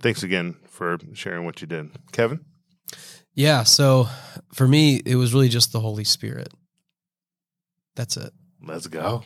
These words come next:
Speaker 2: No, I'm just kidding.
Speaker 1: Let's go.
Speaker 2: Um,
Speaker 1: <laughs> The Holy Ghost power.
Speaker 2: <laughs> obviously,
Speaker 1: Let's go.
Speaker 2: obviously, God orchestrates a lot of things that draws you into a, a new place. And so for me, there were a lot of people that were on staff.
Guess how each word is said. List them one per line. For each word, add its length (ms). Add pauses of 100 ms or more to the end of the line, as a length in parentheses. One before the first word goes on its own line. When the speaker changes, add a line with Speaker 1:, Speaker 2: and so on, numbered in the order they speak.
Speaker 2:
No, 180
I'm 140
just 160
kidding. 180
Speaker 1:
Let's 160
go. 280
Speaker 2:
Um, 520
Speaker 1:
<laughs> 60 (560)
The 100
Holy 260
Ghost 320
power. 400
Speaker 2:
<laughs> 300
obviously, 720
Speaker 1:
Let's 120
go. 60
Speaker 2:
obviously, 360
God 440 (360)
orchestrates 580
a 40
lot 200
of 80
things 400
that 200
draws 380
you 100
into 340
a, 140
a 60
new 160
place. 400
And 100
so 180
for 200
me, 280 (360)
there 200
were 340
a 100
lot 180
of 160
people 640
that 160
were 120
on 140
staff. 540